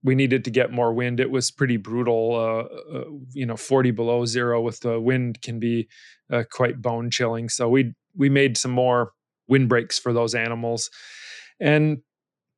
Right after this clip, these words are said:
you know, probably the biggest thing else is you have to feed them a little bit more. Uh,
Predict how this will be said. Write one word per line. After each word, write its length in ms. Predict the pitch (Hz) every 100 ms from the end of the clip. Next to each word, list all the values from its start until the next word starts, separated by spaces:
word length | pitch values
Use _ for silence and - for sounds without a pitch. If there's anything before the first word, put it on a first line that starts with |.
| _ 185
you 180 | 160 127
know, 240 | 123 120 _ _
probably 200 | - 208
the 80 | 143
biggest 340 | 123 139 135
thing 180 | 147 135
else 260 | 127 131 -
is 280 | 127 - -
you 140 | 131
have 240 | 123 123 -
to 60 | 127
feed 280 | - 147
them 180 | 165 120
a 60 | 110
little 220 | 113 113
bit 180 | 107 127
more. 500 | 117 110 110 - 123
Uh, 200 | 120